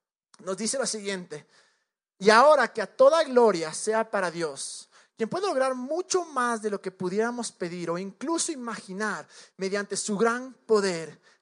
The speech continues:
que actúa en nosotros". Déjala ahí un momento, Juanfer, porque es espectacular esto, si solo entendiéramos. "Y ahora que toda la gloria sea para Dios,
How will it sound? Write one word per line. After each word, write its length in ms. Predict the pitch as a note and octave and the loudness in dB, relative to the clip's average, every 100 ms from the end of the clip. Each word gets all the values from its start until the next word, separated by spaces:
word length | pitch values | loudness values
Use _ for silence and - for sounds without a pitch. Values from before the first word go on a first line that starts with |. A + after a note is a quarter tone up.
| - | -8
que 100 | F#3+ | -8
actúa 540 | F3+ - F3+ C#3+ C#3 | -6 -6 -6 -6 -10
en 100 | - | -14
nosotros". 300 | E3+ F3 F3 | -10 -10 -10
Déjala 220 | D#3+ A3 A#3+ | -12 -10 -10
ahí 100 | A3 | -8
un 60 | |
momento, 260 | G#3+ G3 F#3+ | -8 -10 -10
Juanfer, 300 | F3 E3+ D#3+ | -10 -12 -12
porque 220 | - - | -12 -10
es 60 | B3+ | -10
espectacular 640 | B3+ C#4 - A3+ B3 C#4 | -10 -14 -16 -12 -8 -4
esto, 180 | C4 G#3+ | -4 -6
si 60 | |
solo 160 | G3 D#4+ | -12 -14
entendiéramos. 460 | D#4 B3 C#4 A#3 - - - | -14 -10 -8 -10 -12 -18 -16
"Y 80 | - | -6
ahora 280 | A3 D#4 F#4 | 0 0 -2
que 140 | D4 | -6
toda 180 | G#3+ C4+ | 0 0
la 100 | D#4+ | 2
gloria 300 | B3+ A3 F3 | 0 -2 -4
sea 240 | - G3 A3+ | -8 -8 -6
para 160 | D4 | -6
Dios, 300 | A3+ D#3 E3 | -6 -8 -10